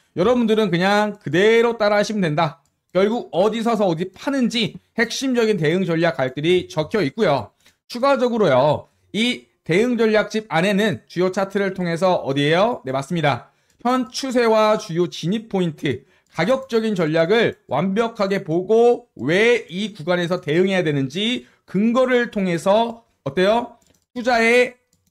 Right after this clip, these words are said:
매매 기준을 갖고 대응하실 수가 있으실 겁니다. 그래서 투자 포인트 및 주요 기업 개요와 그다음에 추천가, 목표가 모두 정리해 드리니까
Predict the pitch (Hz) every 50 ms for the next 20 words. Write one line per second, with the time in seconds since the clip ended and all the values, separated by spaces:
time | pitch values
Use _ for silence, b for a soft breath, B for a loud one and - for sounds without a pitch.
0 | _ _ 135 143 170 208 214 240 240 233 - - - 170 160 156 233 269 294 285
1 | 247 220 180 160 - - 180 180 151 147 156 165 160 147 156 147 - 151 170 170
2 | - - 185 196 233 233 196 190 - 151 135 120 113 104 95 - _ _ _ _
3 | _ _ - 196 196 226 214 - 214 233 247 240 233 - 220 214 202 208 202 202
4 | 214 214 208 202 - - 165 185 185 180 185 - - 175 175 127 - - - _
5 | - 127 135 165 165 160 156 175 196 208 220 220 - b b b b 110 117 120
6 | 131 123 - - - 175 160 - 160 160 143 127 - - 151 - - 151 139 -
7 | - _ _ _ - 147 170 220 254 277 277 277 277 277 262 214 262 220 - 180
8 | 165 170 185 202 202 156 165 160 180 170 147 147 196 202 196 147 101 - -